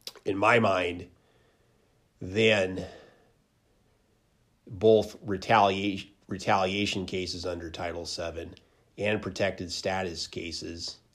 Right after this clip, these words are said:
activity stan-, protected activity cases and protected status is, cases are held to but-for causation. And some of the amicus briefs are briefs, uh, submitted by supporters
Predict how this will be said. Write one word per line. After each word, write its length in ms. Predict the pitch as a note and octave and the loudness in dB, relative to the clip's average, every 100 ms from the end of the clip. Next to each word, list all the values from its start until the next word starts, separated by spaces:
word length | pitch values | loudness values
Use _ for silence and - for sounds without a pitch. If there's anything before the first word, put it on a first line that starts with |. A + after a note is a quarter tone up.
| - | -12
activity 520 | - - A#2+ A2+ F#2 | -12 -2 2 4 2
stan-, 320 | E2+ - E2+ - _ | -6 -8 -10 -12 _
protected 460 | - F2+ A2+ - F2 | -10 0 0 0 -8
activity 400 | - B2 A#2+ F#2+ | 0 2 2 0
cases 420 | F#2+ F2 F2+ - | -4 -4 -6 -6
and 220 | A2 A#2+ A#2+ | 2 2 2
protected 400 | F2 F2+ F2+ D#2+ | -6 -8 -6 -10
status 580 | - E2 E2 E2 - - _ _ _ _ E2 | -6 -4 -4 -6 -8 -12 _ _ _ _ -12
is, 260 | E2+ - | -10 -10
cases 580 | - F#2+ F2+ - E2+ E2 | -10 -6 -6 -8 -10 -10
are 140 | E2 D#2+ | -8 -8
held 440 | G2 F#2 F2 - - _ _ _ | -4 -2 -2 -6 -20 _ _ _
to 60 | - | -6
but-for 460 | F2+ F#2+ - F#2 E2 | -2 -2 -2 -6 -4
causation. 720 | F2+ E2 F2 F#2 E2+ D#2+ D#2 | -4 -4 -4 -4 -4 -8 -10
And 200 | E2 F2 | -10 0
some 220 | - B2 | 4 4
of 60 | G#2 | 4
the 100 | F2 | 0
amicus 460 | F#2 A2 G#2 F2 | -2 -2 -2 -6
briefs 440 | - F2+ F2 D#2 E2 | -8 -8 -8 -8 -8
are 160 | D#2+ D#2 - - - - - | -8 -12 -20 -20 -20 -20 -12
briefs, 500 | G2+ G2 F#2+ - - _ _ _ _ _ - | -6 -4 -4 -6 -8 _ _ _ _ _ -10
uh, 240 | D2+ D2 C#2+ - _ _ - | -8 -8 -12 -20 _ _ -12
submitted 460 | - F#2 F#2+ F2 | -8 -4 -2 -2
by 340 | E2 D#2 D#2 D#2+ - - | -4 -4 -6 -10 -18 -10
supporters 840 | - E2+ - A2 F#2+ F2+ F2 | -8 -6 0 0 0 -4 -6